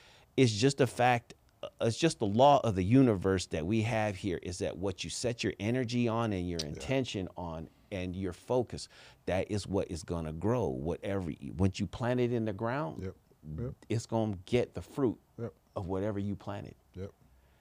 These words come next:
Speaker 1: And that we have to plant, uh, those seeds of openness
Speaker 2: Yeah.
Speaker 1: and, uh, kindness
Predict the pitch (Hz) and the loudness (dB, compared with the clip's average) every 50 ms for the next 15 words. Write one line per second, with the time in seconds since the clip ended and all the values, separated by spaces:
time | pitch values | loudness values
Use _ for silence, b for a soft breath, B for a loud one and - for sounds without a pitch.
0 | b b b b b - 104 104 101 101 90 71 85 95 90 92 104 98 101 101 | b b b b b -4 -2 -2 0 -2 -2 -2 -2 -2 -2 0 0 2 0 0
1 | 98 - - 78 76 - - - 92 90 85 80 69 - - - - 78 78 76 | -2 -4 -8 -10 -10 -10 -10 -8 -6 -4 -4 -6 -8 -10 -14 -14 -12 -10 -10 -10
2 | 71 65 - - - _ _ _ b b b b b b b b b b _ - | -10 -12 -14 -16 -20 _ _ _ b b b b b b b b b b _ -2
3 | 87 82 80 - - - 113 107 101 95 90 85 - - - - 110 95 87 85 | -2 -2 -2 -4 -6 -4 -2 0 0 0 -2 -4 -6 -10 -12 -8 -6 -4 -4 -4
4 | 78 71 71 - - - - _ _ _ _ _ _ _ _ _ _ _ _ - | -4 -6 -8 -10 -14 -20 -20 _ _ _ _ _ _ _ _ _ _ _ _ -2
5 | 87 92 98 - - 87 87 85 78 64 - - - - - - _ - - 90 | 0 0 0 0 -2 -6 -6 -6 -8 -8 -12 -14 -18 -18 -20 -20 _ -12 -10 -8
6 | 82 82 80 80 - - - _ b b b b b b b b _ - - - | -8 -8 -8 -10 -12 -16 -20 _ b b b b b b b b _ -20 -18 -18
7 | - - - - _ _ _ _ _ _ - - - 117 113 107 98 92 85 82 | -18 -18 -20 -20 _ _ _ _ _ _ -8 -4 0 0 2 2 2 0 -2 -4
8 | 78 - - - | -6 -8 -10 -14